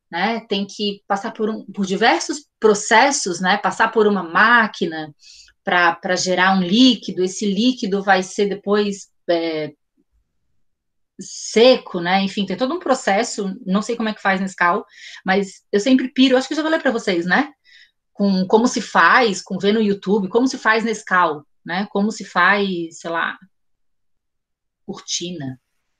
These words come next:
Tem tudo isso no YouTube, é muito massa. É, hum, então, depois torna esse líquido desse cacau, né, algo que vira pó,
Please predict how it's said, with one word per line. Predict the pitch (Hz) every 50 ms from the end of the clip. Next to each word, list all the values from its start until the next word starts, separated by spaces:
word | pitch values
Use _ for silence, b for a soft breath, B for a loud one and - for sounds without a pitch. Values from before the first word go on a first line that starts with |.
| _ _ _ _ _ _ _ _ _ B B B B B B B B B
Tem | - 202 196
tudo | - 240 277
isso | 311 302 -
no | 294 294
YouTube, | 294 - 208 170
é | 170
muito | 175 196 220 240
massa. | 208 - - - - _ B B B B B B B B -
É, | 185 185 185 185 185 185 180 180 180 175 175
hum, | 180 180 180 180 175 180 175 175 175 175 170 170 165 170 - -
então, | 214 202 - 233 233
depois | 247 240 247 247 262 254
torna | - - 226 247 262 262 254
esse | 247 - - 254 233
líquido | 220 233 277 320 320 - 240 214 214
desse | 190 190 190 - -
cacau, | - 190 - - - 226 226 240 262 277 294 254
né, | 208 196 214 247 285 302 285
algo | 226 - 196 208 214 220 220 233 214
que | - - 247 247
vira | 214 190 226 247 262 262
pó, | - - 220 202 226 294 349